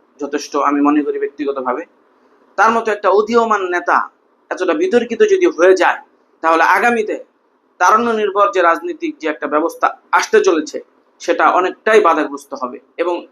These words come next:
তার এই ডিগবাজি দেখে তরুণরা আস্তে আস্তে রাজনীতির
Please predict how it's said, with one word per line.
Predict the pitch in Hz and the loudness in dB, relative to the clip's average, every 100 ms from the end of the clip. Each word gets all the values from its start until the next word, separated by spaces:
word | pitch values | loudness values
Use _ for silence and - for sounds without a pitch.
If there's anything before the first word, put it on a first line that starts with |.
| _ - | _ -2
তার | - 214 240 | 2 4 4
এই | 226 | 2
ডিগবাজি | 208 208 - 196 190 | 0 -6 -2 -2 -2
দেখে | 165 - | -6 -8
তরুণরা | - 170 175 170 156 123 _ _ _ _ _ _ _ - | -8 -8 -6 -2 -2 -2 _ _ _ _ _ _ _ -2
আস্তে | 170 - 190 | -2 2 0
আস্তে | 175 - 156 | 2 0 2
রাজনীতির | 175 185 185 175 | 2 0 -2 -4